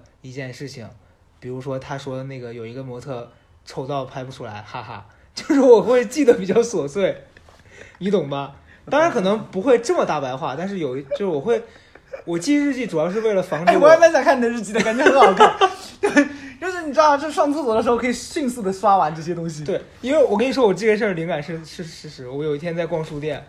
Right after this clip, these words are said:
Speaker 2: 嗯。
Speaker 1: 看到了一个导演，
Speaker 2: 嗯。
Speaker 1: 好像是小津安二郎还是谁，我忘了。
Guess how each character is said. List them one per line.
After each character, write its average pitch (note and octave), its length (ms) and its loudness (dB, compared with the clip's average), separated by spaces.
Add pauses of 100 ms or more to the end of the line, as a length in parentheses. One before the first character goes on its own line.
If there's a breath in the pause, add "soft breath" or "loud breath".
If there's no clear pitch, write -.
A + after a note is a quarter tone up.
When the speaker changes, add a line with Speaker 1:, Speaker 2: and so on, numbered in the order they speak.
Speaker 2:
嗯。 D#3+ 300 -14
Speaker 1:
看 G3+ 140 -4
到 F3+ 120 0
了 D#3+ 60 -2
一 D#3 60 -6
个 F3 80 -4
导 C3+ 260 -6
演， C#3+ 240 -8
Speaker 2:
嗯。 D#3 60 -12
Speaker 1:
好 C#3 80 -8
像 G#3 160 -2
是 B3+ 160 -8
小 B2+ 220 -6
津 E3+ 180 -10
安 F3 480 -6
二 D#3+ 140 -4
郎 C3 160 -10
还 D3+ 120 -10
是 C3+ 80 -10
谁， A2+ 300 -14
我 A#2+ 140 -12
忘 D#3+ 260 -2
了。 A2+ 180 -14